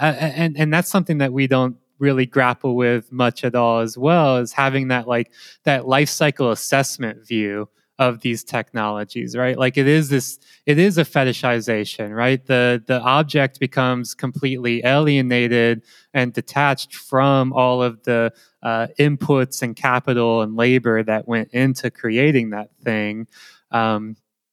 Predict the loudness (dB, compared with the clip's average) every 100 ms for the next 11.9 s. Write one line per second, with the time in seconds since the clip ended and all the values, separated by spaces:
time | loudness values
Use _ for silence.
0 | _ -20 -6 0 2 2 2 2 2 2
1 | 2 2 4 2 2 2 0 -8 -4 -2
2 | 0 0 0 0 -2 -2 0 2 4 2
3 | 2 0 0 0 -2 -2 0 2 2 0
4 | -2 0 0 0 0 0 -2 0 -4 -2
5 | 0 0 0 -6 _ _ _ _ 0 2
6 | 2 2 2 0 2 2 2 0 -4 -16
7 | -12 -8 0 2 2 0 0 2 2 2
8 | 0 0 0 0 0 -2 -2 -4 -2 -2
9 | 0 0 2 2 2 0 0 0 -2 0
10 | 0 0 -2 -2 -2 -2 -4 0 2 2
11 | 2 0 0 0 0 0 0 -2